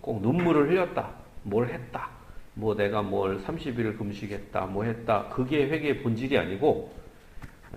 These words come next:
이런 마음의 순결과 진실성입니다. 이렇게 우리도, 예, 일평생 이렇게 마음의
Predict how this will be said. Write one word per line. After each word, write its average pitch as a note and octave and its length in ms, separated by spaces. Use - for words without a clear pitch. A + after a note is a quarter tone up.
이런 G2+ 400
마음의 G#2 440
순결과 D3+ 880
진실성입니다. A#2 800
이렇게 A#2+ 680
우리도, A#2 680
예, F#2 240
일평생 C3 640
이렇게 G2+ 360
마음의 F#2+ 640